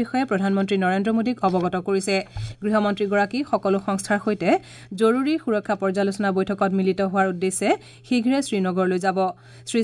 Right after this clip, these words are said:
শ্বাহে লগতে এই আক্ৰমণ সম্পৰ্কে ভিডিঅ' কনফাৰেন্সিং ব্যৱস্থাৰে সংশ্লিষ্ট বিষয়াসকলৰ সৈতে এখন বৈঠকতো মিলিত হয়।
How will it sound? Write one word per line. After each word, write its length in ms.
শ্বাহে 260
লগতে 280
এই 140
আক্ৰমণ 360
সম্পৰ্কে 460
ভিডিঅ' 340
কনফাৰেন্সিং 560
ব্যৱস্থাৰে 480
সংশ্লিষ্ট 380
বিষয়াসকলৰ 600
সৈতে 240
এখন 240
বৈঠকতো 480
মিলিত 220
হয়। 200